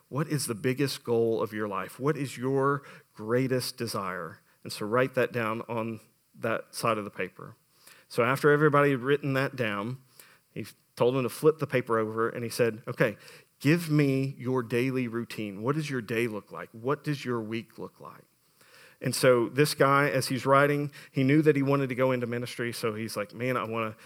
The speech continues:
wanna go into ministry. I wanna serve a church. I want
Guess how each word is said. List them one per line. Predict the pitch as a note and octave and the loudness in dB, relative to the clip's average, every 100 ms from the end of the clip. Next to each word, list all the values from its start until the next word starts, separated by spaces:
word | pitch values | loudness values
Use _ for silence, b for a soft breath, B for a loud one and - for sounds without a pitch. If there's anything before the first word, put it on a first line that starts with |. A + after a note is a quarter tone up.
| B A#2 | B -12
wanna | A2+ | -2
go | C3 | 2
into | D3+ D3 C#3 | 2 2 0
ministry. | D3 C#3 - C3+ | 0 -2 -2 -2
I | |
wanna | A2 G#2 | -4 -6
serve | - D3 D3 | 0 0 0
a | |
church. | C#3 - C3 C3+ - | -2 0 0 -2 -8
I | A2+ | -10
want | A#2 C#3+ | -4 -4